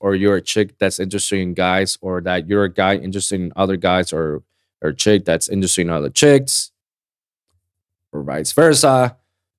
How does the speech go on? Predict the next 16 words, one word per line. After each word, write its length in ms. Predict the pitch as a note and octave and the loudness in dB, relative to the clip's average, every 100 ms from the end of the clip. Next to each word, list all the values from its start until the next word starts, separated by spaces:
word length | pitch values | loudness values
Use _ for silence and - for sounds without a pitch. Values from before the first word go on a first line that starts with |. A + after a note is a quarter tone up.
| _ | _
um, 460 | G2 G2 F#2+ F2+ D2 | 0 2 2 0 -2
or 240 | F#2 F#2 | -4 -4
trans 720 | - - B2 C3+ B2+ B2 A#2 | -6 -2 2 4 4 2 2
or 140 | G2+ F2 | 0 -2
bi 460 | F#2+ A#2+ B2 A#2+ | 0 2 4 4
or 200 | A#2+ F#2 | 4 2
pan. 380 | E2+ A#2 A#2 A2+ | -2 -2 0 2
Like, 180 | A2 - _ _ _ _ | 0 -2 _ _ _ _
I 100 | B2 | 0
don't 200 | B2 A2 | 2 2
care. 260 | A#2 A2+ G2+ | 2 4 4
I 80 | G#2 | 2
have 200 | G#2+ G2 | 0 0
love 280 | G#2 G#2 | 2 2
for 120 | - F#2 | 0 -2
them. 360 | G2+ G2+ G2 | -2 -2 -4